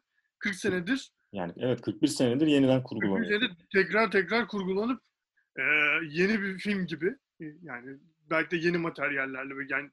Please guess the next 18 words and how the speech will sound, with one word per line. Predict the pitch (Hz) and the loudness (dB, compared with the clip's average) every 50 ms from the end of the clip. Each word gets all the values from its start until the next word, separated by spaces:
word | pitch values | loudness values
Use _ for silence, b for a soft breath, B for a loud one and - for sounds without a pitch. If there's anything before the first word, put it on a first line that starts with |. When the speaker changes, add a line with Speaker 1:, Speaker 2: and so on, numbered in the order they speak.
| _ _ | _ _
Speaker 1:
sonuçta | - 156 - 156 156 - _ B B B B | -14 -10 -8 -8 -8 -8 _ B B B B
kurgusu | - 202 196 170 165 175 - - | -6 -4 -4 -2 -4 -6 -2 2
değiştiği | 190 175 175 170 - - 185 170 | 4 4 4 2 0 -4 -4 -2
zaman | 156 180 170 175 180 180 - _ _ _ _ _ _ - | -2 -2 -2 -2 -4 -6 -8 _ _ _ _ _ _ -12
filmin | - 185 160 165 170 170 190 185 _ _ - | -10 -8 -6 -6 -6 -6 -8 -10 _ _ -2
ürettiği, | 180 160 160 156 - - 170 151 | 0 0 0 -2 -4 -8 -10 -8
sahnelerin | - 156 147 147 160 160 156 156 160 156 | -6 -8 -8 -6 -6 -6 -4 -6 -6 -6
ürettiği | 160 156 160 156 _ - 175 160 | -6 -6 -8 -8 _ -8 -8 -8
anlamlar | 156 156 160 160 160 160 160 160 160 156 | -6 -6 -6 -6 -6 -6 -6 -6 -6 -6
da | 151 151 139 | -8 -8 -8
değişeceği | 147 143 135 - - - 170 175 | -8 -8 -8 -10 -8 -6 -6 -6
için | 160 - - 240 254 - _ _ _ _ _ _ _ - | -6 -6 -8 -10 -10 -12 _ _ _ _ _ _ _ -6
gerçekten | 180 180 165 185 175 170 214 214 226 - - 185 - | -6 -4 -4 -4 -6 -2 -2 -4 -4 -6 -14 -10 -4
kırk | - 190 170 170 180 | -4 -4 -2 0 0
bir | 214 | 0
senedir | 208 190 - 208 185 175 170 175 254 269 - _ _ _ _ _ _ b b b b - | 0 0 -2 -2 -2 -2 -4 -6 -8 -10 -10 _ _ _ _ _ _ b b b b -12
yeniden | 151 147 175 202 208 202 180 196 185 | -4 0 2 2 2 4 2 2 2
yeniden | 180 175 170 170 170 156 190 226 233 220 - | 2 0 0 -2 0 2 2 2 2 0 -4